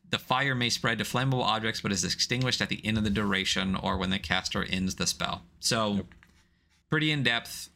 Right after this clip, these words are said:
Speaker 1: like, you know, pretty, pretty gritty, um, spell casting. And
Speaker 2: And
Speaker 1: I,
Speaker 2: that's
Speaker 1: that's
Speaker 2: it.
Speaker 1: it.
Speaker 2: There's
Speaker 1: That's
Speaker 2: an
Speaker 1: the book.
Speaker 2: example of play at the end, which I, yeah, I think it's a good way to get the idea across,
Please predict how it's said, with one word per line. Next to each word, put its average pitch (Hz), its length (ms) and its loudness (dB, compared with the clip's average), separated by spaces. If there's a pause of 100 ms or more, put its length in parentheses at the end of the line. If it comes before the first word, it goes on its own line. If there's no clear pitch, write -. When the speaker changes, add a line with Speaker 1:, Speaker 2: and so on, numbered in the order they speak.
(100)
Speaker 1:
like, 101 600 0
you 101 140 0
know, 98 120 2
pretty, 110 520 0
pretty 107 360 -2
gritty, 101 580 2
um, 92 320 0
spell 107 240 0
casting. 98 640 0 (960)
And 98 840 2 (1000)
Speaker 2:
And - 80 -10
Speaker 1:
I, 71 60 -4
Speaker 2:
that's 101 140 -2
Speaker 1:
that's 160 260 4
Speaker 2:
it. 175 80 2
Speaker 1:
it. 262 120 -4 (340)
Speaker 2:
There's 117 140 -2
Speaker 1:
That's 113 200 2
Speaker 2:
an 127 60 0
Speaker 1:
the 127 60 2
book. - 80 2
Speaker 2:
example - 140 -2
of - 100 -8
play 139 220 -2
at 131 120 -6
the 117 120 -2
end, 127 220 -6
which 101 220 -8
I, 101 400 -4
yeah, 104 220 -8 (120)
I 104 60 -12
think 104 160 -12
it's - 120 -12
a 101 40 -12
good 98 200 -8
way 95 200 -6
to 95 80 -6
get 95 180 -10
the 95 220 -10
idea 95 440 -8
across, 107 400 -14